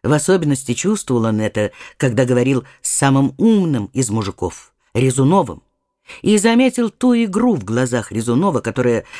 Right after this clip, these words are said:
ясно показывала и насмешку над Левиным, и твердую уверенность, что если будет кто обманут, то уж никак не он, Резунов.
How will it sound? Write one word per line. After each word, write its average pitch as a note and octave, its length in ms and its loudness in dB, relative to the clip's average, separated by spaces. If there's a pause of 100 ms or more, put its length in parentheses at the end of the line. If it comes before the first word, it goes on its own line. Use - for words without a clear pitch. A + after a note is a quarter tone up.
(100)
ясно B3+ 540 2
показывала C#3+ 680 0
и D3+ 240 -2
насмешку B3+ 720 0
над A#3+ 240 2
Левиным, G3 640 -2 (320)
и G3+ 140 4
твердую F#3+ 680 2
уверенность, C#3+ 600 0
что - 140 -2
если C3 360 0
будет B2 340 0
кто B2 240 0
обманут, C#3+ 640 0 (260)
то B2 140 2
уж B2+ 180 -2
никак A#2+ 480 0
не G#2+ 160 -4
он, G#2 520 0 (320)
Резунов. E2+ 840 -8